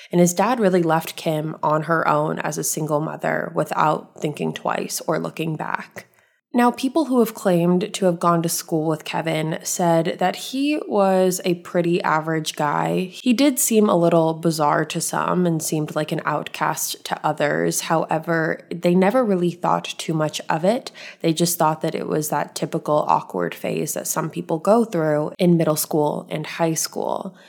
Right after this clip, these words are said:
Now, Kevin did pretty mediocrely in school. He wasn't great by any means, but he wasn't failing all of his classes either. His best subject in school was English,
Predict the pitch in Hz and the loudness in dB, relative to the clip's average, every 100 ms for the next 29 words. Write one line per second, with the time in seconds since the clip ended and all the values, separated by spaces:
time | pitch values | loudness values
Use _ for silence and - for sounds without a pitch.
0 | - - 214 208 - 285 320 262 208 190 | -10 2 2 2 0 2 2 4 4 2
1 | 190 - 180 170 170 175 165 165 156 151 | -2 0 4 4 2 2 2 2 2 2
2 | 151 180 180 185 185 196 - 175 170 - | 0 0 2 2 0 -2 0 0 0 -4
3 | 202 190 190 190 196 - 175 165 160 151 | 0 2 2 2 -2 -4 -4 -2 -2 -2
4 | 151 147 - 156 143 156 175 - 156 - | -4 -6 -8 -2 0 0 -2 -4 -4 -2
5 | 151 156 160 160 160 165 160 160 156 160 | 0 0 -2 0 0 0 -2 -6 -6 -4
6 | 151 156 147 - - - 139 151 156 160 | -2 -2 -4 -6 -14 -6 -4 -2 -2 -4
7 | - 160 165 151 151 - 151 143 - 147 | -2 0 -2 -2 -6 -4 -4 -4 -4 -6
8 | - 165 160 175 190 190 - - _ - | -6 -4 0 2 2 0 -6 -20 _ -20
9 | - _ _ - 196 208 208 240 - 196 | -20 _ _ -8 0 2 4 2 4 2
10 | 180 190 185 175 175 - 175 170 - 170 | 2 0 2 2 0 0 2 2 2 0
11 | - 170 156 160 160 185 - | 0 -2 -2 0 0 0 0